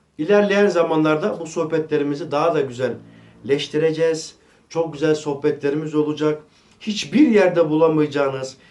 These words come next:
hiçbir yerde, bakın iddia ediyorum, çok büyük alimlerin, çok büyük evliyaların, velilerin, çok büyük hadis alimlerinin ve tefsirlerini okumanız lazım ki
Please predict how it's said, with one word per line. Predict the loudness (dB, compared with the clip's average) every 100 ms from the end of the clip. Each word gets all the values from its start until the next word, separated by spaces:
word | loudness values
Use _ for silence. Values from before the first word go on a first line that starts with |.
| _
hiçbir | -12 -8 -8 -4 0 2
yerde, | 2 0 2 2 2 2 2 0 -6 _ _ _ _ _ _ _ _ _ _ _ _
bakın | -4 -2 -2
iddia | -2 -2 0 0
ediyorum, | 0 -4 -6 -12 _ _ _ _ _ _
çok | 0 0 0
büyük | 2 2 0 0
alimlerin, | 2 2 2 2 2 0 -2 -10 _ _
çok | -2 -2 -2
büyük | -4 -4 -4
evliyaların, | -4 -2 0 2 4 4 2 2 0
velilerin, | 0 0 0 2 2 -2 -10 _ _ _ _ -2
çok | 0 0 -4
büyük | 2 4 4 0 -14 _ _ _ _
hadis | -6 -4 -2 -4 -2
alimlerinin | 0 2 2 2 2 2 0 -2 -4 -12 _ _ _ _ _ -8
ve | -8
tefsirlerini | -2 -4 -4 -2 2 2 2 -2
okumanız | -4 -4 -4 -4 -4 -4
lazım | -4 -4 -6
ki | -4 -6 -6